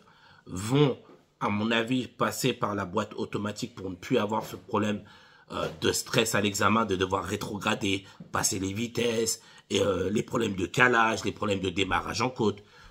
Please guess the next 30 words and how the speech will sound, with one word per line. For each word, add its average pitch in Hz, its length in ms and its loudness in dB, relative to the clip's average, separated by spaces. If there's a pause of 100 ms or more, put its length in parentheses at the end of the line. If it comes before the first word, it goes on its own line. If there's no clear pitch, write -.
(180)
<clears throat> - 240 0
Tous 165 100 2
ces 160 140 6
problèmes-là 151 420 2
que 160 140 -2
vous 131 120 -2
n'avez 120 260 2
pas 143 120 0
en 127 80 4
boîte 113 260 0
auto. 104 300 -4 (680)
Donc 117 180 0
du 127 140 -2
coup, 190 180 2
je 151 120 2
pense 165 280 -4
que - 120 -4
beaucoup 156 480 0
plus 151 220 -2
d'élèves 143 300 0
maintenant 135 260 -2
vont 113 200 -6
se - 100 -6
diriger 135 680 0 (520)
vers 127 220 2
la 113 120 4
boîte 113 340 -2 (260)
automatique, 120 720 0
vu 107 300 0
que 156 280 4